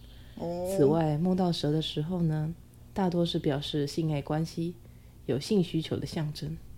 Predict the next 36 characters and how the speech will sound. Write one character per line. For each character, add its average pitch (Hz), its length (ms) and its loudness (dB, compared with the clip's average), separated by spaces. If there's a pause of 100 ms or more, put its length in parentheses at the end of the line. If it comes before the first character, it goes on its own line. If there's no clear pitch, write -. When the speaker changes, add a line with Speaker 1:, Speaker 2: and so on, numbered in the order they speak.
(520)
Speaker 1:
哦， 196 260 6
因 220 80 10
为 226 80 12
是 233 140 4
那 202 140 6
个 160 220 2
晋 180 460 0
国 131 240 -4
的 131 100 -6
那 143 140 -6
个 135 160 -2 (120)
诱 190 240 8
惑 170 260 4
的 151 100 -4
那 151 80 -6
个。 143 160 -6 (140)
Speaker 2:
对。 180 320 -6 (580)
然 190 140 0
后 247 160 4
其 214 180 0
实 190 200 4
也 170 120 8
有 160 120 6
另 160 160 2
外 147 280 2 (220)
一 165 100 4
些 151 200 0
命 160 160 4
理 135 80 2
老 123 180 2
师 143 160 -4
是 139 180 0
说， - 400 -4
梦 160 200 2
到 151 180 2
蛇 - 500 -4